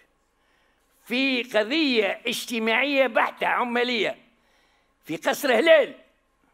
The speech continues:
في قصر هلال، في معمل سيوجي تيكس اللي هي معمل تابع للقطاع العمومي والمدير متاعها معين محمد الصياح. هذا جاء أتلف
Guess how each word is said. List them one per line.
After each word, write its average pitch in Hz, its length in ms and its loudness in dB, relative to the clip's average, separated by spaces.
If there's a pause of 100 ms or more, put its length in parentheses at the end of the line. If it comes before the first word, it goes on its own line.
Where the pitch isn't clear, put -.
(280)
في 127 80 -14
قصر 160 380 -4
هلال، 196 600 2 (520)
في 170 140 0
معمل 240 560 0
سيوجي 269 460 2
تيكس - 540 -4 (240)
اللي 143 280 0
هي 175 80 2
معمل 208 520 -2 (400)
تابع 214 360 4
للقطاع 208 540 0
العمومي 208 640 0 (640)
والمدير 180 540 0
متاعها 190 360 0
معين 214 340 -2
محمد 208 480 -2
الصياح. 180 560 2 (840)
هذا 269 340 4
جاء 294 320 2
أتلف - 300 0